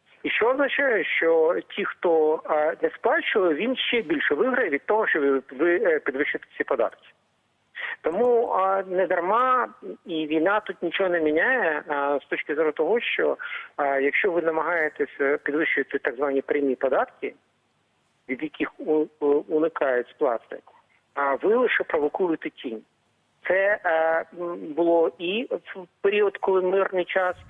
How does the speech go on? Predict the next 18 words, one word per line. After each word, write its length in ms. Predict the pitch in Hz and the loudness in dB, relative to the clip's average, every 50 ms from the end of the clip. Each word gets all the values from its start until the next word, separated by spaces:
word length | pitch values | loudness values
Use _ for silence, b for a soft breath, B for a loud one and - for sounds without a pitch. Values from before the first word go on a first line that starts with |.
| B B B B B - | B B B B B -8
і 80 | 156 | -6
військовий 400 | 143 160 - - - 196 196 190 | -4 -4 -6 -4 -2 0 0 0
час, 180 | 185 - 190 165 - - - | 0 0 -2 -4 -4 -8 -4
та 140 | - 175 165 | -2 -2 -2
ж 60 | - - | -2 -4
сама 260 | - 165 156 151 151 | -4 -4 -2 0 0
логіка. 460 | 151 143 135 117 107 104 - - - - - | 2 2 2 2 0 -4 -8 -8 -10 -10 -8
Тому 280 | - 131 147 156 165 143 | -6 -2 -2 0 -2 0
я 200 | 147 165 175 185 | 0 0 0 0
не 120 | 180 185 180 | -2 -2 -4
впевнений, 680 | - _ _ - 190 185 175 165 147 139 131 123 117 | -4 _ _ -2 0 0 0 0 0 0 0 0 -2
що 180 | - - - 123 _ - | -2 -4 -6 -6 _ -2
це 220 | - 160 165 165 156 B B B B B | -2 0 0 0 -2 B B B B B
найкращий 840 | - 160 160 151 - - - 165 156 165 180 185 - - - 160 143 131 131 135 135 139 _ - - | -2 0 0 0 0 0 -2 0 0 0 0 -2 -2 -2 0 0 -2 -2 -4 -16 -20 -20 _ -8 -2
механізм 440 | 151 147 - - 143 156 175 160 - | -2 -2 0 0 0 0 -2 -2 0
вирішення, 480 | 131 147 143 139 - - 143 139 135 131 127 131 143 131 127 127 | -2 0 0 0 -2 -2 -2 0 0 0 0 -2 -2 -2 -2 -2
е, 40 | |
проблем. 480 | 120 - 143 135 127 131 123 110 101 101 | -2 -2 -2 0 2 0 0 0 -4 -8